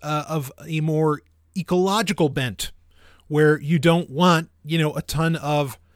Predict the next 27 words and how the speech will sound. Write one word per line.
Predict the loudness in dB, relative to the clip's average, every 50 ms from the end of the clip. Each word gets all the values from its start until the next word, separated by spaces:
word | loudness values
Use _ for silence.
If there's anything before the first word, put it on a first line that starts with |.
| _ _ _ _ _ _ _ _
computers | -2 -2 2 4 6 6 6 6 4 2 0 -2 -2
that | 0 0 0 0 0 -4 _ _ _
work | -2 0 2 2 0 -2 -4 _
perfectly | -4 -4 -2 0 2 2 2 2 2 0 0 0 0 0
well, | 2 2 0 0 -2 -6 -10 _ _ _ _ _ _ -20 -20 _ _ -6
that | -4 -2 0
have | 0 0 0 -2
hard | 0 2 2 2 4
drives | 4 4 4 4 2 2 0
that | -2 -2
probably | -2 -2 0 2 2
got | 2 2 2 0
a | 0
good | 0 2 2 2 2
long | 2 2 2 2 2 2
life | 2 4 4 4 2 2 0
on | -2 -2 -2
'em | -4 -4
yet, | -6 -6 -8 -8
even | -6 -4 -2 -2 -2
if | -2 -2 -2
they've | -2 -2 2
been | 2 2 4
around | 4 4 2 2 0 -2
for | -4 -8 -8
ten | -8 -6 -6 -6 -6
years. | -8 -12 -16 -18 -16 -16 -16 -16